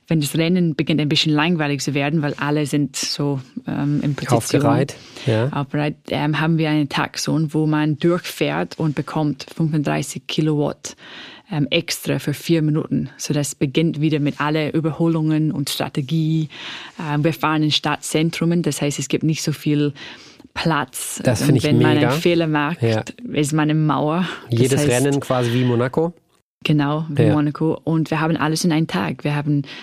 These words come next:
Speaker 1: Practice, Qualifying und Rennen, alles auf einen Tag.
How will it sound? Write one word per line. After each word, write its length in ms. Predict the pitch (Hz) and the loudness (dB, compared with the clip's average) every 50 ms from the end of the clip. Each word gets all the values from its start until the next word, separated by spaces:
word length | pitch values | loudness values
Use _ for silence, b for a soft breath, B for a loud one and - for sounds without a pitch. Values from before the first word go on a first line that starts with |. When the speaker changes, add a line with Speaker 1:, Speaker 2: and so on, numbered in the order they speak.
| B B B B | B B B B
Speaker 1:
Practice, 640 | - - 180 160 - - - - 185 180 175 - - - | -2 0 0 0 0 -2 -2 -2 -2 0 0 -2 -6 -6
Qualifying 800 | - - 160 151 156 156 - - 151 147 151 151 151 156 151 - - - - | -4 -2 0 0 0 -2 -2 -2 0 0 2 2 2 0 -2 -4 -8 -8 -4
und 180 | - 151 143 147 | -2 0 0 0
Rennen, 480 | 143 143 139 147 156 160 175 170 160 - _ - | 0 2 2 2 2 2 0 0 -2 -6 _ -4
alles 580 | - 151 147 - - - - - - - - _ _ _ - | -2 -2 -2 -2 -4 -6 -8 -8 -10 -12 -14 _ _ _ -6
auf 160 | 156 147 - | -6 -4 -2
einen 280 | - 143 143 143 139 | 0 0 2 0 0
Tag. 340 | 131 - 147 - - - - | -2 -4 -6 -8 -8 -10 -14